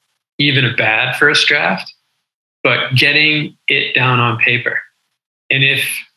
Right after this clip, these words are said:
you don't feel you have the knowledge or the skill to get it down on paper, get the knowledge and the skill. So there are great books,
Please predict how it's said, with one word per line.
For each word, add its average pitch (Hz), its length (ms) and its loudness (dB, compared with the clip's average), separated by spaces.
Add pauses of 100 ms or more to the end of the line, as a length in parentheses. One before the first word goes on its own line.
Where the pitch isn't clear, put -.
(320)
you 143 260 2
don't 170 380 2
feel 160 260 4
you 143 140 2
have 135 420 2
the 127 80 -4
knowledge 127 500 2
or 131 60 4
the 117 120 -2
skill 127 500 2
to - 200 0
get 120 200 0
it - 160 -2
down 147 280 0
on 156 60 -4
paper, 160 540 0 (600)
get 143 280 0
the - 80 -2
knowledge 120 640 2
and 120 120 -2
the 113 60 -2
skill. 113 500 -2 (640)
So 131 240 0
there 123 240 2
are 117 40 -2
great 117 320 0
books, - 640 0